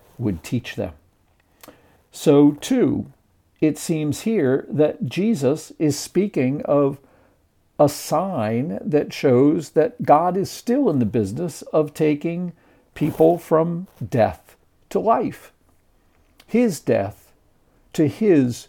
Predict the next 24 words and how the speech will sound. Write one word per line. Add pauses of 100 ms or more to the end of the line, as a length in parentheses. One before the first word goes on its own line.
(160)
new
resurrected
life. (420)
And
so
John
says (640)
at
the
very
end
of
this
story (280)
that (100)
after
he
was
raised,
his
disciples
remembered
this. (1000)
It